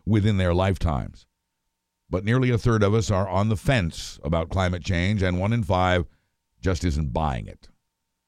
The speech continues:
Gallup found the skeptics are mostly Republicans.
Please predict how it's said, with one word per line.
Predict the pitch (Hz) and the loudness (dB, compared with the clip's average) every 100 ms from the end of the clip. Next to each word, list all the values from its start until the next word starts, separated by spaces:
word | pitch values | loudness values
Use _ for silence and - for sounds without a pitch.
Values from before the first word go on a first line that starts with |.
| _ _ _ - | _ _ _ -6
Gallup | 90 101 107 - | 0 0 0 -2
found | 98 98 | -2 0
the | 82 | -2
skeptics | - 147 - 101 107 - - - _ _ _ _ _ - | 0 0 2 0 -2 -8 -12 -18 _ _ _ _ _ -2
are | 104 | 2
mostly | 98 104 98 | 2 2 2
Republicans. | 101 98 104 71 65 - _ | 2 2 2 0 -4 -10 _